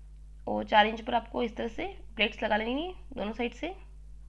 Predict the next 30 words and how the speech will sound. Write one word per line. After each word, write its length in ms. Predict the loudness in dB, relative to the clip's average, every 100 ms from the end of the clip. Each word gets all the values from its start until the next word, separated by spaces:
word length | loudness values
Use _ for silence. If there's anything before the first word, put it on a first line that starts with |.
| -16 -16 -14 -14 -14 -14 -14 -14 -14 -14 -14 -14 -16 -12 -6
नीचे 200 | -4 -2
से 100 | 0
हम 80 |
पट्टी 300 | 0 0 2
काट 160 | 6 4
दी 300 | 4 0 2
हमने 320 | 2 -2 -6 -12 -16 -16 -16 0
डेढ़ 180 | 4 4
inch 180 | 2 -4
की 200 | -4 -4 -8 -2
और 480 | 0 0 -2 -8 -8 -4
कमर 140 | -2
पट्टी 200 | -2 -2
लगा 200 | 4 4
लेंगे 220 | 4 0
इस 120 | -2
तरह 100 | -4
से 160 | -6 -6 -8 -12 -12 -10 -10 -10 -12 -14 -14 -16 -16 -16 -16 -16 -16 -16 -16 -10
और 140 | -10 -10
ऊपर 280 | -8 -2 -2
से 80 | 0
फिनिशिंग 340 | -2 -2 -4
सिलाई 200 | -4 0
लगा 140 | 4 4
लेंगे। 300 | 2 -2 -6 -12 -16 -16 -16 -16 -16 -16 -16 -16 -16 -16 -16 -16 -16 -16 -16 -16 -16 -16 -16 -16 -16 -16 -8
अब 80 | 2
half 200 | 4 4
inch 140 | 0
मोड़ते 360 | 2 2 2 0
हुए 200 | 0